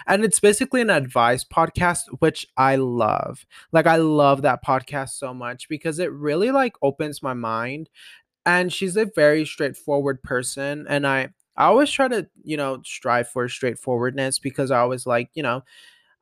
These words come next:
I, I don't know. I just hate small talk. Like, I, I'm not a small talk person. But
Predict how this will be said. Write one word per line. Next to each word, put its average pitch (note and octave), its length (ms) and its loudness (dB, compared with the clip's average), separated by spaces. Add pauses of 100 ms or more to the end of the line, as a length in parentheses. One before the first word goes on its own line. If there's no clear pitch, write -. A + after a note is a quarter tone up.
(220)
I, F#3 160 4 (180)
I F#3 100 2
don't A3+ 120 2
know. A#3+ 200 2
I D3 120 2
just G#3+ 200 -2
hate - 280 4
small B2+ 320 -4
talk. - 420 -6 (100)
Like, D3+ 160 6
I, E3+ 240 4
I'm E3 200 -2
not F3 180 -2
a F3 40 -6
small D3 280 -10
talk B2+ 300 -8
person. A#2 520 -12 (380)
But F#3 320 4